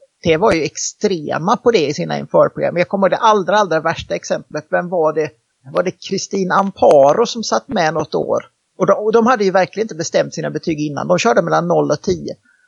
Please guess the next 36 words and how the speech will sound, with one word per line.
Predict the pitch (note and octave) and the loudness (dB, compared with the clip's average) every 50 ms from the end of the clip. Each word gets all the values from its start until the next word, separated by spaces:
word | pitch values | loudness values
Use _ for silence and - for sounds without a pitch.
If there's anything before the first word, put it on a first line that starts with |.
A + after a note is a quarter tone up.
| _ _ _ - | _ _ _ -2
Och | F3+ | 0
då | G3 A3 | 4 4
var | A#3 G3 | 6 6
det | F3 | 4
å-, | G3+ G3 - - | 4 2 0 0
det | F#3+ G3+ G#3+ | 2 2 4
året | G3 F#3+ D#3+ D3 - - - | 6 6 6 4 4 0 -6
med | D#3+ - | -12 -14
Finland. | - - G#3+ A3 B3 C4+ C4+ B3 G#3 E3 G#2 F2 - - - - - - _ _ _ - | -8 -4 -4 -4 -4 -4 -4 0 0 2 2 0 -2 -8 -14 -18 -20 -20 _ _ _ -6
Den | F#3+ F3 | -4 -2
där | D#3+ D#3+ - - _ _ _ - | -2 -4 -4 -8 _ _ _ -4
fruktansvärda | - A3+ C#4 - - - - _ - B3 C#4+ C4+ A#3+ - - - G3 E3+ D#3 D3 C#3 C#3 C3+ D3+ - _ _ - - _ _ _ _ - | -2 0 0 0 -4 -8 -6 _ 2 2 2 2 0 -2 -2 0 2 2 4 2 2 0 0 -2 -4 _ _ -20 -20 _ _ _ _ 0
punklåten | G#3+ A3 G#3 E3 - _ - - D#3+ D#3 F#3 F#3 F3 E3+ E3+ F3 C#3+ C#3+ B2+ - _ - E3 F3+ G3+ G3+ E3 D#3 F3 | 0 0 0 -2 -8 _ -18 -14 -8 0 4 4 4 4 4 2 0 0 -2 -2 _ 0 0 0 0 -2 -6 -10 -12
som | - - F3 E3 E3 | -10 -8 -8 -2 2
var | E3+ F3+ D#3+ D3+ D#3 | 4 4 4 4 4
lyck-, | F3+ G3+ G#3+ - - _ _ _ | 2 0 -2 -2 -2 _ _ _
lyckligtvis | B3 A#3+ B3+ A#3+ - A3 F#3+ - - G3+ - - | 0 0 0 2 0 -2 0 2 2 2 2 4
bara | - G#3+ G3+ | 4 6 6
var | F#3 G3 | 6 6
en | F#3+ F#3+ F3 F3 | 6 6 4 2
och | F3 A3 | 0 0
tjugo | - G#3+ G#3 F#3+ E3 F3 G3 | 0 0 -2 -2 -2 -2 0
lång. | A#3+ D4+ A#3+ C#3 A#2 A2 D3 D3+ _ _ _ _ _ _ _ _ _ _ _ _ _ - | 2 2 2 2 0 -6 -12 -20 _ _ _ _ _ _ _ _ _ _ _ _ _ -2
Och | A3 A3 A3 - - | -2 -2 -2 -2 -6
hon | - G3+ A#3+ A3 | -8 -8 -8 -8
satt | - - C#4 G#3 - - _ | -4 -4 -4 -4 -4 -4 _
där | - B3+ G3 F#3 F3 | 0 2 4 4 2
och, | G3 - - _ _ - | 0 -4 -8 _ _ -16
liksom, | G3 - - G#3 G3 F#3+ G3 - | -14 -12 -10 -6 -4 -4 -4 -4
de | G#3 G#3+ G3+ | -4 -2 0
hade | G#3+ G#3+ G#3+ | 0 0 -2
pratat | - - - A3 F3+ - G3 - | -2 0 0 0 0 0 -2 -2
om | G#3 G3 F3 | -2 -2 0
det | F#3 | -2
och | F#3+ F3 | -2 -2
funderade. | F3 G#3 G#3 A3 F3+ D#3 D3+ D#3 | -4 -4 0 2 2 2 2 2